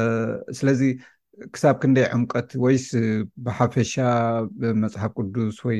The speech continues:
ካልእ ኢኹም ትምሃሩ ወይስ እቲ ካልእ ዜማታት ሰዓታት ክኸውን ይኽእል፣ ካልእ ናይ ቤተክርስትያን ዜማታት ክህሉ ይኽእል እዩ?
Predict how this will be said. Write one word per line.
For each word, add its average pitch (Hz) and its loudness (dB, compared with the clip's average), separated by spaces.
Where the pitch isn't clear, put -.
ካልእ 117 -2
ኢኹም 117 -4
ትምሃሩ 117 -2
ወይስ 143 0
እቲ - -8
ካልእ 117 0
ዜማታት 113 -2
ሰዓታት 120 -4
ክኸውን 113 -2
ይኽእል፣ 110 -4
ካልእ 123 4
ናይ 117 0
ቤተክርስትያን 117 -2
ዜማታት 104 0
ክህሉ 104 -4
ይኽእል 110 -4
እዩ? 120 0